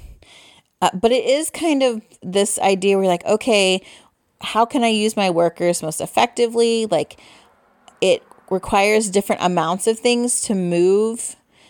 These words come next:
um, all these little buildings, which is gonna allow me to move my big building. So what do I need to gather? Like, how, and, like, as the rounds go,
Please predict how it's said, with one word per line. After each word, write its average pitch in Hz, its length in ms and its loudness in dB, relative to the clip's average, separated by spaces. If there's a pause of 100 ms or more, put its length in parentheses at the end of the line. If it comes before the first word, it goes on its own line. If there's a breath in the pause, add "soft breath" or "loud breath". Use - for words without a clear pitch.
(240 soft breath)
um, 160 200 -2
all 185 140 2
these 180 200 2
little 196 160 4
buildings, 226 400 0
which 190 100 -2
is - 80 -6
gonna 180 140 0
allow 170 160 4
me 175 100 0
to 180 140 -6
move 175 80 -4
my 160 120 -2
big 165 220 -2
building. 208 380 0
So 165 480 2 (500 loud breath)
what 175 400 0
do 196 160 2
I 185 100 2
need 180 200 -2
to - 160 0
gather? 180 680 4
Like, 156 280 -2
how, 175 460 0
and, 175 220 0
like, 139 260 -2
as 180 220 2
the 196 80 0
rounds 170 440 0
go, 233 540 2